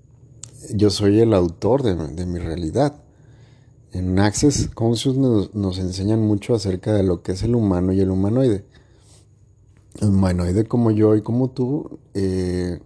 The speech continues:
no nos adaptamos, o sea, ya existe una realidad a la cual nos podemos, pues, estar ahí en esa realidad,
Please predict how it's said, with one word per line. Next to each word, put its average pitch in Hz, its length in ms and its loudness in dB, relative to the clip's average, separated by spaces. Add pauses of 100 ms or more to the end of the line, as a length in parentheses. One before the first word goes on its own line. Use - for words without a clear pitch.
(120)
no 101 520 2
nos 147 260 0
adaptamos, 98 760 0 (100)
o 98 140 -8
sea, 95 420 -2 (520)
ya 113 180 6
existe 131 400 0
una 135 180 4
realidad 104 460 4
a 113 60 2
la 95 180 0 (220)
cual 101 300 2
nos 117 140 -2
podemos, 101 580 -2 (1300)
pues, 202 220 0
estar 190 320 0
ahí 160 260 8
en 143 120 4
esa 143 240 0
realidad, 90 580 0